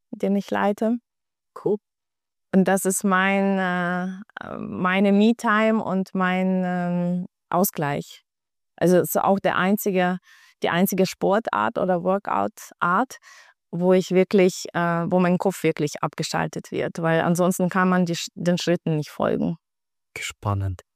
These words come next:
Speaker 2: Eine Frage, mich würde interessieren, du hast in der Ukraine gelebt, in Deutschland, in Spanien,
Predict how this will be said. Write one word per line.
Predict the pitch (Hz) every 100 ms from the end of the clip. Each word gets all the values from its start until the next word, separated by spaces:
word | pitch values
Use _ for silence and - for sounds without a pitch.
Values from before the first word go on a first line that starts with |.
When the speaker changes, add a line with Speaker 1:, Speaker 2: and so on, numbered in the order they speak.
| _ _ _ -
Speaker 2:
Eine | 143 135
Frage, | 143 147 143 135
mich | 131
würde | 123 127
interessieren, | 127 120 - 117 117 117
du | 104
hast | -
in | 101
der |
Ukraine | 98 - 117 147 139
gelebt, | 131 127 -
in | 95
Deutschland, | - 135 - 123 107
in | 92
Spanien, | - 131 123 120